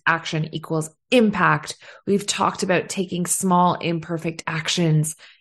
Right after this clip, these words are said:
discovering your purpose, all of these things, right? So imagine this. This week, I'm listening to one of my favorite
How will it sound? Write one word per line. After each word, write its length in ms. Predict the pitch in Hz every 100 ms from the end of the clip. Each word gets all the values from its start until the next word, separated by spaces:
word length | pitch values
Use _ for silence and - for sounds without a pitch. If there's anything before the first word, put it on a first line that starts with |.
| -
discovering 640 | 175 - - 196 185 175
your 100 | 170
purpose, 420 | 165 170 160 160 -
all 180 | 180 190
of 120 | 170
these 240 | 165 156 -
things, 320 | - - -
right? 300 | 156 247 - _ _
So 140 | -
imagine 360 | 220 233 254 262
this. 300 | 180 160 - _ _ _ -
This 380 | 180 262 320 214
week, 360 | 165 170 - _ -
I'm 200 | 170 175
listening 480 | 196 196 202 202 196
to 400 | - 180 160 160
one 200 | 170 233
of 80 |
my 180 | 302 240
favorite 600 | 220 202 165 165 170 170